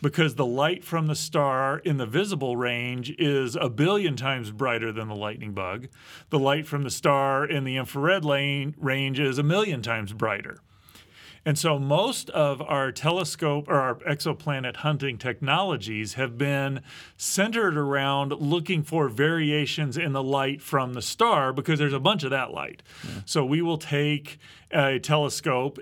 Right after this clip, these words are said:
Speaker 1: and as a planet orbits around the star, it actually causes a gravitational wobble. And so we can find the Doppler shifting in the light from the star. That's the radial velocity technique. That was the first successful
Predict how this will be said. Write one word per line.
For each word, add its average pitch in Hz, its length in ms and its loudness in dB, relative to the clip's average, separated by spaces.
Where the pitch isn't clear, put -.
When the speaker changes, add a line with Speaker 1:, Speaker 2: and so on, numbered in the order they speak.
Speaker 1:
and 139 480 0
as 143 280 4
a 131 100 0
planet 151 540 0
orbits 139 400 0
around 135 500 0
the 127 100 -2
star, 131 460 0
it 131 80 0
actually 135 380 0
causes 123 480 -2
a 104 60 -4
gravitational 127 760 -2
wobble. 170 420 -2
And 147 160 0
so 147 160 0
we 131 160 0
can 135 240 -2
find 143 320 2
the 127 60 0
Doppler 147 460 0
shifting 135 420 -2
in 123 80 -6
the 117 100 -4
light 113 280 -2
from 117 160 -8
the 104 100 -8
star. - 480 -8
That's 135 160 -2
the 135 120 -4
radial 120 300 0
velocity 117 560 -2
technique. 95 460 -8
That 139 160 4
was 127 120 -4
the 101 100 -6
first 147 340 2
successful 131 800 -2